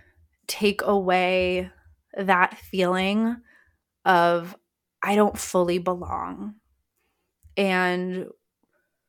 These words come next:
I f-, I feel like a lot of us, a lot of us lost parents have that feeling for one, run-, one reason or another, whether it's because you have living kids or because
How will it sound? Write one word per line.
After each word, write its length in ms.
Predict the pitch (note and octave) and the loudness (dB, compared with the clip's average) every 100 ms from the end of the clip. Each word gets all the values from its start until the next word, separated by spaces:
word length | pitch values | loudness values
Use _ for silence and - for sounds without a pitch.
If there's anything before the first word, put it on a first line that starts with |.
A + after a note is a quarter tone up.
| _ _ _ _ _ _ | _ _ _ _ _ _
I 100 | G3 | 2
f-, 180 | G3 - _ _ _ _ _ _ _ _ _ _ _ - | 2 -8 _ _ _ _ _ _ _ _ _ _ _ 0
I 100 | G3+ | 0
feel 220 | G3+ B3+ | 4 6
like 240 | C4+ G#3+ - | 6 4 4
a 60 | F#3+ | 4
lot 260 | F3+ F3+ F3+ | 6 6 6
of 120 | F3+ | 2
us, 360 | E3+ F#3+ - - | 2 0 -6 -2
a 60 | |
lot 220 | F#3+ F#3 G3 | 4 6 6
of 80 | |
us 120 | F#3+ F#3+ | 4 4
lost 280 | F#3 F3+ | 2 2
parents 340 | F#3 F3 F3 - | -2 -2 -2 -6
have 380 | - - F3+ F3+ | -10 6 6 6
that 300 | F3+ F3 - | 4 4 2
feeling 480 | - F#3+ F3+ F#3 F#3 | -4 -2 -2 -4 0
for 180 | F#3 | 2
one, 440 | F3 G3 G#3 G3+ F3+ _ F#3 | 6 6 6 2 -4 _ 4
run-, 340 | G#3+ B3 A3+ - | 6 6 2 2
one 240 | A3+ B3+ | 6 6
reason 320 | C4+ A#3+ G#3+ | 6 4 4
or 100 | F#3+ | 2
another, 420 | F3+ - - - - _ - - _ | 0 -4 -8 -16 -20 _ -20 -20 _
whether 280 | - F#3+ F3+ | 2 4 6
it's 140 | F3+ | 2
because 280 | - F3+ F#3 | -4 -2 0
you 80 | F#3 | 2
have 100 | F3+ | 2
living 240 | F#3 F#3 | 0 0
kids 400 | F3+ A#3 G#3 F#3+ | 4 6 6 4
or 180 | F3 F3+ | 0 -2
because 600 | F3+ F3+ F#3 E3+ E3+ F3 | -2 -2 -2 -2 -4 -12